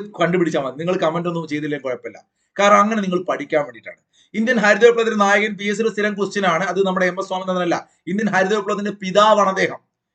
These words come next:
കേട്ടോ. അതുപോലെ തന്നെ അദ്ദേഹം ജനിച്ചത് ആയിരത്തി തൊള്ളായിരത്തി ഇരുപത്തിയഞ്ച് ഓഗസ്റ്റ് ഏഴാം തീയതി ശരിയാണ്. ഇരുപത്തിയഞ്ച് നൂറാമത്തെ വർഷമാണ്. കൃത്യമായിട്ട് പഠിക്കാൻ ഞാൻ ക്ലാസ്സിൽ പറഞ്ഞിട്ടുണ്ട്. ഇന്ത്യൻ കാർഷിക ഗവേഷണ കൗൺസിലിന്റെ ആദ്യത്തെ ഡയറക്ടറായി പ്രവർത്തിച്ചു ശരിയാണ്. രണ്ടായിരത്തി ഇരുപത്തിരണ്ടിലാണോ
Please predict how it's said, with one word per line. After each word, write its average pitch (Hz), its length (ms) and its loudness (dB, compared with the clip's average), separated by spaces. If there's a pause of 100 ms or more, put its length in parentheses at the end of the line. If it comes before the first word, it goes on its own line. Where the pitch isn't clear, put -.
കേട്ടോ. 185 200 2 (640)
അതുപോലെ 240 260 6
തന്നെ 247 160 4
അദ്ദേഹം 214 260 6
ജനിച്ചത് 208 360 4 (180)
ആയിരത്തി 196 140 2
തൊള്ളായിരത്തി 202 220 -2
ഇരുപത്തിയഞ്ച് 196 520 -2 (200)
ഓഗസ്റ്റ് 196 380 2 (120)
ഏഴാം 180 300 4
തീയതി 170 260 -2
ശരിയാണ്. 156 580 -2 (200)
ഇരുപത്തിയഞ്ച് 156 640 -4
നൂറാമത്തെ 170 640 -2
വർഷമാണ്. 151 440 -6 (460)
കൃത്യമായിട്ട് 196 720 0
പഠിക്കാൻ 185 300 -2
ഞാൻ 180 100 -4
ക്ലാസ്സിൽ 175 280 -2
പറഞ്ഞിട്ടുണ്ട്. 143 380 -6 (640)
ഇന്ത്യൻ 233 200 0 (100)
കാർഷിക 220 340 4 (100)
ഗവേഷണ 220 400 0
കൗൺസിലിന്റെ 208 440 0
ആദ്യത്തെ 202 220 2 (100)
ഡയറക്ടറായി 190 440 2
പ്രവർത്തിച്ചു 165 380 0
ശരിയാണ്. 160 380 0 (840)
രണ്ടായിരത്തി 190 460 2
ഇരുപത്തിരണ്ടിലാണോ 185 800 2